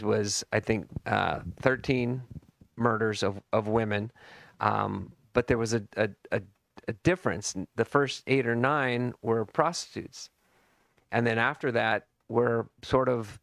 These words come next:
housewives, suburban women. And they thought it was two different people. They were trying to figure out what the connection was. And in any event, the, the story is familiar to Tracy because it's one of the files that this woman has.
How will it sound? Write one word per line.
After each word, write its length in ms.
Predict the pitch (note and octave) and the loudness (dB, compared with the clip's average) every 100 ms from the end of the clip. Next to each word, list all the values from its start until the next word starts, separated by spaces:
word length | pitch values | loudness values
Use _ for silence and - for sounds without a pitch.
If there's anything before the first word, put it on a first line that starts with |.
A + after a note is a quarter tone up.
| - | -2
housewives, 720 | - F3+ - F#2+ - - - | 0 0 0 -2 -2 -10 -14
suburban 680 | - B2 A2 B2 B2 A#2+ A#2+ | -4 0 2 2 2 0 0
women. 360 | D3 F3+ G#2 F2+ | 0 2 0 -2
And 300 | G#2+ G#2 G#2 - - - | -2 -2 -8 -14 -20 -4
they 100 | - | 0
thought 220 | A#2 C3 | 2 2
it 80 | C#3 | 0
was 160 | A#2+ A2+ | -4 -4
two 200 | - C#3 | 0 2
different 360 | A#2+ A#2 G2 | 2 0 -4
people. 380 | - D3 D3 D3 | 2 2 2 0
They 120 | A#2+ | 2
were 60 | G#2 | 0
trying 220 | - A2 | 0 0
to 60 | G#2 | 0
figure 300 | - G#2+ G#2 | 0 2 2
out 200 | G#2+ D#2 | 2 2
what 140 | G2+ | -2
the 60 | G2+ | -4
connection 460 | - B2 B2+ - | 0 0 0 0
was. 240 | B2+ B2 A#2 - - - - | 0 0 -2 -12 -20 -20 -4
And 140 | - A#2+ | 0 2
in 120 | C3+ | 2
any 180 | F#3 F#3+ | 2 0
event, 340 | B2 A#2+ G#2 _ _ _ _ _ _ | 0 -2 -4 _ _ _ _ _ _
the, 140 | - B2 - | 0 0 0
the 100 | B2+ | 0
story 360 | - E3+ F#3+ | 2 4 4
is 120 | C#3 - | 0 2
familiar 480 | B2+ B2+ D#3 E3 | 2 4 4 4
to 80 | B2 | 0
Tracy 440 | A#2+ D#3+ F#3 - B2 | 2 2 2 0 -2
because 680 | A#2 A2+ C#3 B2 A#2+ A2 - _ _ _ _ _ _ _ _ | -2 0 2 2 0 -4 -10 _ _ _ _ _ _ _ _
it's 300 | - B2+ - | -2 0 -2
one 200 | A#2+ C3 | 0 0
of 80 | C3 | 0
the 60 | B2 | 0
files 760 | - F#3 D#3+ A2 - - - _ _ _ _ _ _ | 2 2 0 -2 -6 -10 -14 _ _ _ _ _ _
that 140 | A#2 | -4
this 180 | - B2 | -4 0
woman 240 | F#3 G#3+ C#3+ | 2 2 0
has. 420 | B2 G#2+ - | 0 0 -4